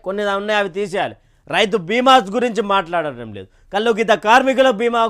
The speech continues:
గురించి మాట్లా-, మరణించినటువంటి రైతు ఎప్పు-, గత ప్రభుత్వంలో చనిపోతే దశ దినమ కర్మ పదో రోజు వరకు ఐదు లక్షల చెక్ ఇంటికి వస్తుండే, ఆ ఊర్లో ఉన్న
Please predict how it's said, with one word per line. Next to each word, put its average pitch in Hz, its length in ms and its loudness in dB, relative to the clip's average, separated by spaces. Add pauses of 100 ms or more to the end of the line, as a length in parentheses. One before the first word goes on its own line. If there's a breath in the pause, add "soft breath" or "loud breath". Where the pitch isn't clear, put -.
గురించి 202 260 -6
మాట్లా-, 120 220 -10 (340)
మరణించినటువంటి 220 1000 0
రైతు 170 400 -2 (720)
ఎప్పు-, 151 260 -10
గత 196 120 0 (100)
ప్రభుత్వంలో 226 440 -2
చనిపోతే 170 380 -6 (640)
దశ 175 280 0 (100)
దినమ 269 260 0
కర్మ 156 280 -6 (180)
పదో 202 220 2 (160)
రోజు 220 180 0
వరకు 196 320 -4 (180)
ఐదు 170 280 -8
లక్షల - 240 -10 (100)
చెక్ 190 240 -16
ఇంటికి 143 240 -14
వస్తుండే, 95 300 -20 (1400)
ఆ 156 60 2 (160)
ఊర్లో 226 300 4
ఉన్న 190 100 -4